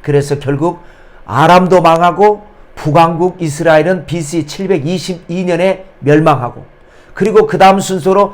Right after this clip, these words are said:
남왕국도 멸망할 뻔했는데 히스기야가 등장함으로 말미암아 간신히 살고 약 백삼십 년 더 나라가 존속되는 역사가 일어납니다.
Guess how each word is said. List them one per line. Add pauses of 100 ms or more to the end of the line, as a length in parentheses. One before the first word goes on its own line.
(160)
남왕국도
멸망할
뻔했는데 (540)
히스기야가
등장함으로
말미암아 (280)
간신히
살고 (240)
약
백삼십
년 (140)
더
나라가
존속되는
역사가
일어납니다.